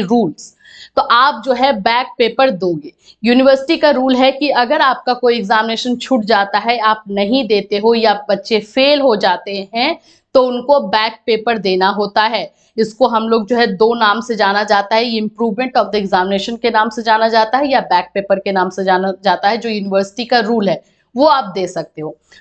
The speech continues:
तो जब भी बैक पेपर का फॉर्म निकलेगा आपको फिल करना है and then एग्जाम देना है उस पेपर के, जिसमें फेल हुए हो वही पेपर,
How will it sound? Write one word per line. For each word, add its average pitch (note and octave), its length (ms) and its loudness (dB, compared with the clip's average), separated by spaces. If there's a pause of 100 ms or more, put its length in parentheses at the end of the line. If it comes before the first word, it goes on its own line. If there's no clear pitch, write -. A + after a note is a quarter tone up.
तो C4 60 2
जब C4 240 2
भी D#4 220 -2
बैक A#3 380 -2
पेपर A#3 280 -2
का B3 140 0
फॉर्म A#3+ 540 0
निकलेगा A#3 500 -2
आपको G#3 460 -2
फिल B3+ 380 -2
करना B3 300 0
है B3 360 -2
and F#3+ 180 0
then G3+ 220 -2
एग्जाम G3+ 440 0
देना A3+ 240 -2
है A#3 120 0
उस A#3 180 -2
पेपर A3 320 -2
के, A3 100 2
जिसमें A3+ 320 -2
फेल A3+ 280 2
हुए A3+ 220 0
हो A3 100 4
वही F#3+ 220 2
पेपर, G#3 360 -6